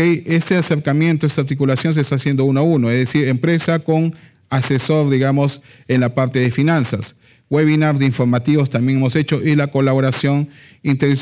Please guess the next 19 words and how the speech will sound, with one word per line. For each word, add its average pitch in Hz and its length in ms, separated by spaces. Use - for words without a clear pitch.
internacion-, 131 600
interinstitucional, 135 1600
digamos, 131 380
con 143 360
entidades 131 600
públicas 135 560
y - 20
privadas 135 480
que 120 140
den 143 420
la, 120 240
el 113 200
aspecto 127 360
de 127 80
conocimiento, 127 640
por 110 140
ejemplo, 117 300
del 117 120
pai, 151 380